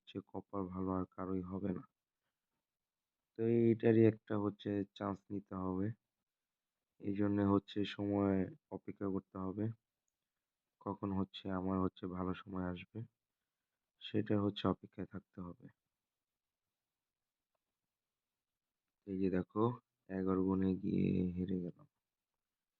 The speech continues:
ভাবছিলাম মনে হয় সেই সময়টা চলে আসছে,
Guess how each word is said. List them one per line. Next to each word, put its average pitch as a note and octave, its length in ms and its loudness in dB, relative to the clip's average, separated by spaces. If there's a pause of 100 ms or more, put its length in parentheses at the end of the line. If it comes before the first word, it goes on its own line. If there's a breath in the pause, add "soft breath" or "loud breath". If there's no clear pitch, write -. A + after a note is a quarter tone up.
(360)
ভাবছিলাম G2+ 540 0
মনে F#2+ 240 2
হয় F#2+ 200 4 (840)
সেই G#2 280 0
সময়টা G2 360 4 (120)
চলে G#2 260 0
আসছে, - 280 -12